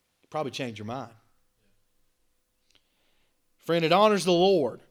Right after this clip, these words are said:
when his people express their love with extravagant worship. Has the vessel of your life been broken for the Lord? Remember I said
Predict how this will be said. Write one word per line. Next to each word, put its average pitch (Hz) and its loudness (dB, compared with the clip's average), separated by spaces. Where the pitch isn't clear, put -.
when 127 -8
his 120 -8
people 185 -6
express - -6
their 131 -6
love 120 -8
with 107 -12
extravagant 127 -10
worship. 107 -14
Has 120 -8
the 127 -6
vessel 123 -2
of 107 -16
your 139 -6
life 120 -8
been 113 -12
broken 120 -8
for 120 -14
the 110 -10
Lord? 107 -12
Remember 180 -2
I 165 -2
said 190 0